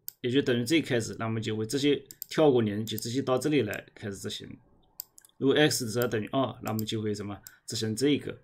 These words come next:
然后遇到 break 就跳出去，是吧？如果这里没有 break 呢，比如我们输了一个一，就跳到这里来执行。这个执行完之后，然后继续往下执行，会执行这，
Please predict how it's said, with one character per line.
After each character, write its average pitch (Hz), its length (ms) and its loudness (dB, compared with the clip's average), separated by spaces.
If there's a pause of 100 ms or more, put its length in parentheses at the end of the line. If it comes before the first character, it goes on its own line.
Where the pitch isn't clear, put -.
然 117 160 -2
后 127 60 0
遇 131 100 -2
到 123 140 4
break 135 420 0
就 107 120 -6
跳 110 240 -4
出 107 80 -6
去， - 240 -16 (1300)
是 - 80 -10
吧？ 117 160 -4
如 139 80 4
果 165 100 8
这 160 120 4
里 165 100 8
没 143 160 8
有 175 80 6
break 120 400 2
呢， 101 220 -2 (200)
比 113 120 -6
如 117 240 0
我 120 80 -2
们 123 200 0
输 131 200 2
了 131 140 6
一 131 40 8
个 123 100 4
一， 139 340 4 (1700)
就 135 160 2
跳 127 160 2
到 131 120 6
这 151 120 2
里 156 120 8
来 120 140 8
执 120 100 -2
行。 113 380 -4 (180)
这 156 140 0
个 156 100 6
执 151 120 4
行 139 180 4
完 123 160 2
之 135 160 6
后， 131 80 6
然 107 140 2
后 117 40 0
继 117 140 -2
续 135 80 4
往 135 160 6
下 139 140 6
执 - 80 -2
行， 107 160 -4
会 107 100 -6
执 107 140 -8
行 110 180 -4
这， 120 260 0